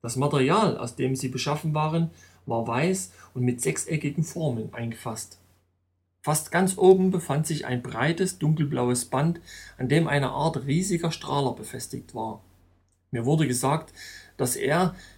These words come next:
wenn man ihn nachts einschaltete, eine ruhige und schöne Atmosphäre erzeugte.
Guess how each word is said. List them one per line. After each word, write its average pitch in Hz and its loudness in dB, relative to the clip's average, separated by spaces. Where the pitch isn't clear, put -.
wenn 151 6
man 190 10
ihn 147 4
nachts 151 0
einschaltete, 156 2
eine 123 -2
ruhige 170 0
und 135 -2
schöne 143 0
Atmosphäre 143 -2
erzeugte. 113 -10